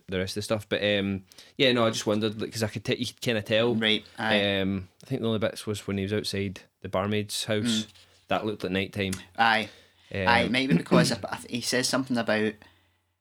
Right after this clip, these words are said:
Speaker 2: oh, in the original negative, it, they didn't colour time it correctly to make it, uh, day for night.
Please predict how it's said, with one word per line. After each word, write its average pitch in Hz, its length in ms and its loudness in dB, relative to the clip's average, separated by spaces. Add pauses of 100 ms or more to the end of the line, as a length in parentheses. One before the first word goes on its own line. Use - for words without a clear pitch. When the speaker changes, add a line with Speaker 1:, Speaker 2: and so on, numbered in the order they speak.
(640)
Speaker 2:
oh, 117 400 4
in 110 120 0
the 107 100 2
original 120 280 2
negative, 110 520 -2 (120)
it, - 280 -12 (140)
they 123 100 -4
didn't 117 340 0
colour 123 280 2
time 135 180 0
it - 100 -2
correctly 147 460 -2 (680)
to 120 60 -12
make 117 240 0
it, - 140 -2
uh, 107 520 -2 (400)
day 120 120 0
for 123 140 -2
night. 120 280 0